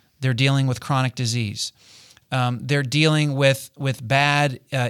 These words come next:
eating habits that they grew up with. They're, they're dealing with all sorts of different issues that are out of their control. So in episode one, we talked about, uh, people who, who have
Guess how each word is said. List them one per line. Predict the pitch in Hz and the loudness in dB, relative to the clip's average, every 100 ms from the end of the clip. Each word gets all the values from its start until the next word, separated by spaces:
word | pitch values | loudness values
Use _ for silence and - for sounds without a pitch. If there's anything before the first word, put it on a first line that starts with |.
| - | -2
eating | 156 151 | 0 0
habits | 131 143 139 131 - | 0 0 -2 -2 -4
that | 123 | -4
they | 135 | -6
grew | 127 139 | -2 -2
up | 135 117 | -2 -4
with. | 104 - - _ - - - _ | -8 -8 -18 _ -20 -20 -20 _
They're, | 123 143 135 | -4 -4 -2
they're | 143 151 | -2 -2
dealing | 139 156 160 156 143 | 0 2 2 0 0
with | 131 123 | -2 -2
all | 143 165 185 | 0 4 4
sorts | - 165 165 165 139 | 2 0 0 -2 -2
of | 113 | -4
different | 127 151 151 131 - | -4 -4 -4 -8 -6
issues | 160 151 139 120 113 110 - - _ _ 123 | -2 0 0 -2 -2 -4 -8 -12 _ _ 0
that | 135 127 | 2 2
are | 120 - | 0 -2
out | 151 170 | -2 0
of | 139 | -2
their | 139 135 | -2 -2
control. | 117 131 117 147 135 110 - _ _ _ - | -2 -4 -4 -2 -2 -2 -8 _ _ _ -6
So | - 156 151 | 0 2 2
in | 170 | 0
episode | 180 185 - 143 | 0 2 2 2
one, | 151 165 | 2 2
we | 151 | 2
talked | 139 156 139 | 2 0 0
about, | 139 131 123 113 _ _ _ _ - | 0 2 2 0 _ _ _ _ -4
uh, | 131 120 | -2 -2
people | - 180 165 139 | -2 -2 0 0
who, | 131 143 131 131 127 | 2 2 0 -4 -4
who | 139 | -4
have | 127 156 147 139 | -2 0 0 0